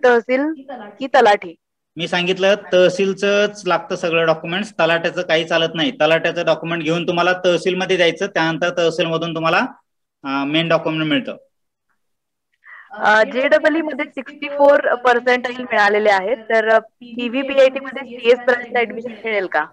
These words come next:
Speaker 2: सिक्स्टी फोर वरती Last इयरचा कट ऑफ होता पीव्हीपीआयटी जेडब्ल्यूईचा एटी फोर च्या आसपास.
Speaker 1: हा,
Speaker 2: ओके?
Speaker 1: जरासा
Speaker 2: एटी फोर चा, हा ना.
Speaker 1: कट ऑफ आहे, त्यामुळे
Speaker 2: म्हणजे तुम्ही
Speaker 1: नाही मिळत.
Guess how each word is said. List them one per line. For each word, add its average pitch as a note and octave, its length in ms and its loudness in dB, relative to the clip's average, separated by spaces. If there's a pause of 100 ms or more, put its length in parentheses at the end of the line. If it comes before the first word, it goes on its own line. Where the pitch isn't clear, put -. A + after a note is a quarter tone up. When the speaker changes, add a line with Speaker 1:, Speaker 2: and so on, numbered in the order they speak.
(120)
Speaker 2:
सिक्स्टी D3 300 -10
फोर D#3+ 200 -4
वरती D3+ 440 -6
Last D3 320 -2
इयरचा F3 200 0
कट F3 200 -2
ऑफ E3+ 100 -2
होता F3 540 2 (800)
पीव्हीपीआयटी D#3 800 0
जेडब्ल्यूईचा D#3 720 2 (120)
एटी D3 200 -4
फोर D#3 220 -2
च्या C#3 120 0
आसपास. - 440 -8 (1200)
Speaker 1:
हा, - 220 -2
Speaker 2:
ओके? E3 120 -6
Speaker 1:
जरासा G#3 420 2
Speaker 2:
एटी G3 140 -2
फोर E3 220 0
चा, E3 160 0 (380)
हा B2+ 80 -8
ना. A2 140 -10
Speaker 1:
कट F#3+ 220 -6
ऑफ F#3+ 120 -2
आहे, F#3+ 300 -2 (680)
त्यामुळे F#3 280 -2
Speaker 2:
म्हणजे G3 180 2
तुम्ही B3+ 160 0
Speaker 1:
नाही G#3 140 0
मिळत. G3 180 -8